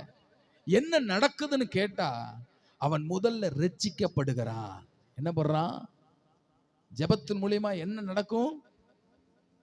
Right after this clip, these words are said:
ரட்சிப்பு. ரட்சிக்கப்படுவது என்ன? ஒரு மனுஷன் "நான் ரட்சிக்கப்பட்டுட்டேன்னு" சொல்லுவாங்க. ஆனால் இங்கு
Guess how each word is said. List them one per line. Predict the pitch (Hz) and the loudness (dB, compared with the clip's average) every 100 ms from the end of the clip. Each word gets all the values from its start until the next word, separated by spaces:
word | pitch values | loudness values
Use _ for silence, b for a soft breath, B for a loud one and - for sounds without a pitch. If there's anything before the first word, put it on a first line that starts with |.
| - 120 | -12 -4
ரட்சிப்பு. | 165 165 - 180 143 131 131 139 107 95 - _ _ _ _ _ _ _ _ _ _ - | -4 -2 -2 -2 -2 -2 0 -2 -4 -10 -16 _ _ _ _ _ _ _ _ _ _ -2
ரட்சிக்கப்படுவது | 185 196 330 330 311 294 285 262 | -2 0 -4 -2 0 2 2 2
என்ன? | 220 254 269 220 127 - - _ _ _ _ _ _ _ _ _ _ | 0 2 4 2 -2 -12 -20 _ _ _ _ _ _ _ _ _ _
ஒரு | 160 190 | 0 2
மனுஷன் | 247 247 262 | 2 0 0
"நான் | 220 | 0
ரட்சிக்கப்பட்டுட்டேன்னு" | 185 196 269 294 262 247 233 240 | 0 0 -2 0 0 0 -2 -2
சொல்லுவாங்க. | 190 202 202 180 160 127 104 - _ _ _ _ _ _ _ | 0 0 2 0 -2 -6 -8 -18 _ _ _ _ _ _ _
ஆனால் | - 285 262 185 240 269 - _ _ _ - | 0 4 4 2 0 -6 -14 _ _ _ -2
இங்கு | 226 330 302 214 147 127 | 0 4 6 6 4 -6